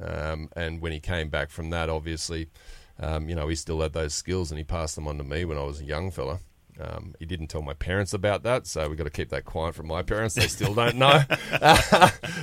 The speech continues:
But, um, yeah, he taught me to shoot from a very early age. And, um, when I was a little older, I just picked it up and ran with it and started going out hunting myself when I was, you know, the right age in Australia, which, look, I was about fifteen at the time. And, um,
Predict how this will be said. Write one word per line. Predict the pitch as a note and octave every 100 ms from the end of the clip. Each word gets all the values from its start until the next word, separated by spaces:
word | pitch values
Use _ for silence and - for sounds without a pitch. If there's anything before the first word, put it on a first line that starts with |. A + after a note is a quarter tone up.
| C#3
But, | D#3+ C#3 A2
um, | D#3 C#3+ C3
yeah, | C3+ C#3+
he | A#2+ C#3
taught | C3
me | A2
to | G2+
shoot | F#2 G#2+ G#2
from | - G2+
a | F2+
very | G2 G2 F#2+
early | F2+ F2
age. | F2+ G2+ G#2+ G#2 - - -
And, | F2 E2+ F2
um, | F2 E2+ E2+ E2+ F2 -
when | - E2
I |
was | E2+ D#2+
a |
little | E2 D#2+ D#2+
older, | F2+ F#2 F2
I | E2+
just | E2 F2 - -
picked | F2 D#2
it |
up | D#2+ E2
and | D#2
ran | D#2 F2
with | F#2 E2+
it |
and | D#2+ D#2
started | E2 D#2 D#2
going | E2 D#2+ D#2+
out | C#2+
hunting | E2+ E2+ D2+
myself | C#2+ - F#2 F#2+ F2 -
when | - C#2+
I |
was, | D2+ E2 D#2 - -
you | D2+
know, | D2+
the | D#2
right | D#2+ D#2 D2+
age | D#2 D#2+
in | D#2+
Australia, | C#2+ D2+ D#2+ F2
which, | D#2+ D#2+ - - - - - - -
look, | C#2+ -
I | E2+
was | D2+
about | C#2+ D2
fifteen | - E2+ - D#2
at | F2
the | -
time. | D#2+ D#2+ F2 E2+ - _ _ _ _ _ _ - -
And, | E2 F2 F2+ F2+ F2+ E2+
um, | F2 F2 D#2+ D#2+